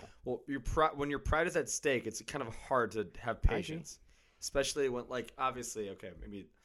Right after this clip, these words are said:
Speaker 1: a little sibling rivalry doesn't really matter that much in the long
Speaker 2: Sure.
Speaker 1: run, especially if it's just, like, something stupid. But
Speaker 2: Then the question is, what about somebody you don't know?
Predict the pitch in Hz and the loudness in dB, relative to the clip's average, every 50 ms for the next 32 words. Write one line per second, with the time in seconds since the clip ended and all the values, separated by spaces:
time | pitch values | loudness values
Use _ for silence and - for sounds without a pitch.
0 | _ _ _ _ _ _ _ _ _ - 113 110 107 - - 120 107 107 107 101 | _ _ _ _ _ _ _ _ _ -12 -8 -6 -6 -4 -4 -6 -6 -6 -6 -4
1 | 101 101 101 98 92 95 92 101 101 101 95 95 95 90 90 92 95 95 98 101 | -4 -4 -4 -4 -4 -4 -4 -4 -4 -6 -6 -8 -10 -10 -8 -6 -6 -4 -2 -4
2 | 101 95 98 101 98 104 104 101 - - 101 92 92 95 - 98 92 - - 110 | -4 -2 -2 -4 -4 -4 -4 -6 -6 -8 -8 -6 -4 -4 -4 -6 -6 -8 -8 -8
3 | 98 - - 95 85 87 - - 92 92 - - 95 92 - - 87 85 80 - | -8 -6 -8 -10 -10 -10 -12 -12 -10 -10 -8 -10 -10 -12 -12 -14 -16 -16 -12 -10
4 | - - - - 98 - 110 117 123 123 - - - - - _ _ - - - | -10 -8 -6 -6 -4 -2 -2 -2 -2 -4 -14 -18 -20 -20 -20 _ _ -20 -20 -20
5 | - - - - - - _ - - 170 151 139 - - - - - - 113 107 | -20 -20 -20 -20 -20 -20 _ -2 2 2 2 2 0 -6 -20 -14 -8 -6 -6 -4
6 | 104 107 104 - 110 101 - - 104 98 95 92 98 92 87 92 90 - - 104 | -6 -8 -6 -6 -8 -8 -8 -10 -10 -10 -10 -8 -10 -8 -8 -10 -10 -10 -10 -10
7 | 92 95 95 92 90 90 85 85 87 98 107 92 | -8 -8 -10 -10 -10 -12 -12 -10 -8 -8 -8 -8